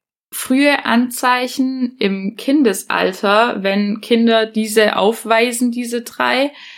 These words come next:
dann sollte man das mal checken lassen, ob man nicht einen kleinen potenziellen Serienmörder bei sich daheim sitzen hat. Äh, es ist jetzt, also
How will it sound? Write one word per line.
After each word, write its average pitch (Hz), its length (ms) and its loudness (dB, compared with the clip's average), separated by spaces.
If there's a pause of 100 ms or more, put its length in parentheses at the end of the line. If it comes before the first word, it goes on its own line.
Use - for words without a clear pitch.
(380)
dann 220 220 0
sollte 269 420 2
man 233 280 4
das 226 180 -2
mal 196 340 2
checken 240 420 0
lassen, 185 380 0
ob 196 180 -4
man 190 140 0
nicht 202 220 -2
einen 190 120 -4
kleinen 190 460 -2
potenziellen 190 760 -2
Serienmörder 175 720 2
bei 170 100 -2
sich 170 160 -6
daheim 170 300 -2
sitzen - 320 -8
hat. - 240 -8 (1040)
Äh, 202 420 2 (160)
es 233 160 2
ist 220 140 2
jetzt, - 340 -2 (540)
also 214 400 4